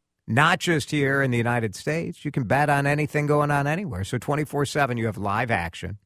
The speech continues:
You have the app that has an incentive in a different way than, I mean, in a casino, your, your incentive to keep betting and keep betting is the visual stimulation.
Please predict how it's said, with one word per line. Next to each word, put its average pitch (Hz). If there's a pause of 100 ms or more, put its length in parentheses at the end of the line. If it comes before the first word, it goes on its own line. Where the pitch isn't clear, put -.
(1800)
You 120
have 117
the -
app 135
that 117
has 110
an 104
incentive 101 (260)
in 120
a 127
different 175
way 180
than, 135 (460)
I 160
mean, 175
in 180
a 165
casino, 240
your, 160 (260)
your 143
incentive 151
to 135
keep 151 (480)
betting 151
and 127
keep 151
betting 147
is 117
the 107
visual 117
stimulation. 110